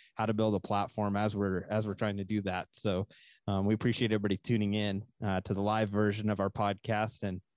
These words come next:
if you wanna see some of the, uh, already recorded episodes and, and see what some of those topics are, check those out. The, uh, the link there is in, in the, uh, in the caption. Uh, so kinda what I wanna dive into for our last question,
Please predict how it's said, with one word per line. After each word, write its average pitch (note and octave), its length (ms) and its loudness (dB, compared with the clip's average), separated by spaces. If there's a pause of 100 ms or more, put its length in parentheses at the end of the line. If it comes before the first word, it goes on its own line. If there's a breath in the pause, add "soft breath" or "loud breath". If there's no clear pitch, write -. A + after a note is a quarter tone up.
(520)
if B2+ 120 0
you C3 100 4
wanna B2 140 2
see C#3 180 2
some B2 240 2
of A#2 80 2
the, G#2+ 200 2 (800 soft breath)
uh, A2 320 0
already C#3 260 4
recorded C3+ 460 2
episodes A#2 560 -2
and, G2+ 220 -4
and A#2 160 -2
see A#2 100 2
what A2 160 2 (220)
some A2 160 2
of G#2 40 2
those G#2+ 200 2
topics - 420 -4
are, G2 240 2 (320 soft breath)
check A#2 260 -2
those A#2 200 6
out. G#2 320 4
The, G2 240 4
uh, F#2 240 2 (320)
the G2+ 160 2
link A#2 260 2
there G#2 220 2
is G#2 160 0
in, G2+ 280 -2
in G2+ 300 -2
the, F#2+ 240 2
uh, F2+ 240 0 (540)
in B2 100 2
the A2 80 2
caption. G2+ 640 -4 (380 soft breath)
Uh, G#2+ 160 2
so C3 160 2
kinda G3 240 4
what G3+ 100 6
I E3+ 60 8
wanna C#3 160 4
dive A#2 260 2
into A#2+ 280 2
for A#2 160 2
our A2 100 4
last A2+ 460 -2
question, G#2 540 -2